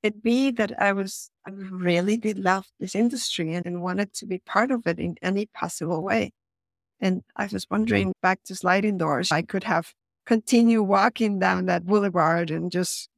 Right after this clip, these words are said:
actually force myself to go to the museum or the gallery, but I didn't stop. And I started working, and very soon I was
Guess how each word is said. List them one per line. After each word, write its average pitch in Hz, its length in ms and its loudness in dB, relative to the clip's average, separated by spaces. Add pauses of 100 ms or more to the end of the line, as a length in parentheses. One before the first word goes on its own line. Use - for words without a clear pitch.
(260)
actually 185 380 0
force 196 340 0
myself 185 500 0
to 180 120 -8
go 185 140 0
to 185 60 -8
the 180 80 -2
museum 185 440 -2
or 170 100 -4
the 175 120 -4
gallery, 208 400 -4
but 190 180 -6
I 196 100 -6
didn't 214 320 -6
stop. - 320 -4 (120)
And 143 220 -4
I 180 120 -8
started 175 400 -2
working, 202 560 -4
and 175 220 -4 (560)
very - 180 -4
soon 185 280 -4
I 175 100 4
was 175 300 -6